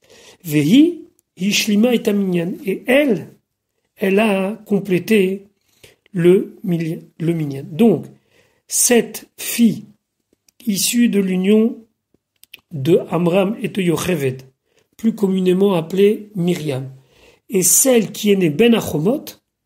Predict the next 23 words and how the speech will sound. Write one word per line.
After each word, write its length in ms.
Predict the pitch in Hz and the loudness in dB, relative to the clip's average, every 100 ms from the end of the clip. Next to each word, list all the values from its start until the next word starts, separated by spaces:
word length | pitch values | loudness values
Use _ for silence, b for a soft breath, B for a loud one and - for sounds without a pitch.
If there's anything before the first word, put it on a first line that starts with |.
| _ _ _ _ _ _ _ _ _ _ _ _ - | _ _ _ _ _ _ _ _ _ _ _ _ 0
entre 300 | 220 - 180 | 0 2 -4
les 80 | |
frontières, 640 | 143 - 175 - 277 277 - b b b b | -4 -6 -8 -2 -2 -2 -8 b b b b
et 140 | 190 | -6
qui, 260 | 190 208 202 | -2 -2 -2
malgré 400 | 165 160 160 226 | 0 -2 -2 -4
son 240 | 240 208 175 | -4 -4 -4
jeune 320 | 160 196 226 | -2 0 0
âge, 380 | 269 233 220 b b _ | 2 0 -4 b b _
compte 460 | - 269 294 - - _ _ _ _ | 2 2 2 -2 -16 _ _ _ _
dans 340 | 170 190 190 214 - - _ 214 | 0 0 2 -2 -10 -20 _ -2
le 320 | 170 185 - | 2 2 2
recensement. 540 | 143 151 170 - - 175 | -6 -6 -6 -10 -14 -12
Donc, 340 | 131 269 320 - - | 2 4 4 -2 -12
Rashi 320 | - 135 214 | -8 -6 -4
veut 180 | 175 190 | 0 0
amener 240 | 185 208 | 2 2
une 280 | 220 226 247 | 2 2 -2
preuve 440 | - 294 269 240 - b b b | -2 2 2 2 -6 b b b
que 100 | - | -4
les 160 | 196 208 | 0 2
Lévim, 540 | 226 220 277 269 233 - B _ | 2 4 4 4 4 -2 B _
c'était 640 | - 175 - 233 196 208 | -8 -8 0 2 2 -2